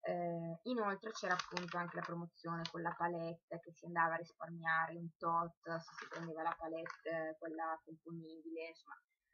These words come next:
Sapete che io compro sempre e solo se ci sono delle, eh, promozioni in corso. E quindi, siccome non so per quanto tempo questa promozione della fashionista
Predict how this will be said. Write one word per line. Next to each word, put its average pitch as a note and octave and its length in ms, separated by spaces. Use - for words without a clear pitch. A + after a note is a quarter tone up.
Sapete B3 420
che A3+ 80
io G#3 280
compro F#3 360
sempre F3 640
e G3 100
solo E3+ 340
se E3+ 140
ci F#3 140
sono E3+ 340
delle, E3+ 420
eh, E3+ 300
promozioni D#3+ 1120
in F3 80
corso. - 680
E C4+ 120
quindi, C4+ 220
siccome G#3 500
non G3+ 260
so A#3+ 260
per F#3 180
quanto F3 300
tempo E3+ 420
questa E3 280
promozione E3+ 880
della E3+ 200
fashionista E3 720